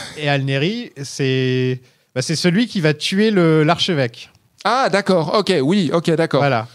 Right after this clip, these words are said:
Speaker 2: D'accord. Euh,
Speaker 1: Dans le,
Speaker 2: aucune opinion.
Speaker 1: dans le, dans le premier, c'est lui qui est déguisé en flic et qui tue le mec sur les marches.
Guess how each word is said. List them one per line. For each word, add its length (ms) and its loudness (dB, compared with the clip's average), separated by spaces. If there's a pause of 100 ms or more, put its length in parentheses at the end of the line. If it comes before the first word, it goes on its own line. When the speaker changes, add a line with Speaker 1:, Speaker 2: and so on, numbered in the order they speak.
Speaker 2:
D'accord. 380 2 (200)
Euh, 200 -4
Speaker 1:
Dans 140 4
le, 120 6
Speaker 2:
aucune 300 2
opinion. 380 2 (340)
Speaker 1:
dans 140 0
le, 180 0
dans 160 2
le 60 0
premier, 340 2
c'est 160 0
lui 180 -2
qui 120 -6
est 20 -2
déguisé 300 -2
en 100 2
flic 300 -8
et 40 -12
qui 160 -12
tue 140 -8
le 80 -4
mec 160 -4
sur 140 -6
les 100 -6
marches. 400 -10